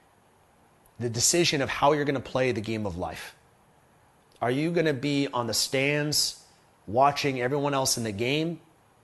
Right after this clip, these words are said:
Or are you gonna decide, "You know what, I'm gonna be the superstar. I'm gonna get on the floor." And yes, it's scary, it's uncomfortable, you might fail. But it's better that you fail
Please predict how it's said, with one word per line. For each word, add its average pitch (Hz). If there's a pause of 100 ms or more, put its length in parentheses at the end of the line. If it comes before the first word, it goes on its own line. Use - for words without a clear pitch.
(440)
Or 120
are 123
you 165
gonna 160
decide, 127
"You 120
know 143
what, 147
I'm 135
gonna 190
be 131
the 110
superstar. 107 (800)
I'm 147
gonna 170
get 151
on 143
the 127
floor." 110 (500)
And 120
yes, 170
it's 131
scary, 151
it's 135
uncomfortable, 143
you 123
might 139
fail. 131 (1400)
But 127 (160)
it's -
better 170
that 156
you 147
fail 135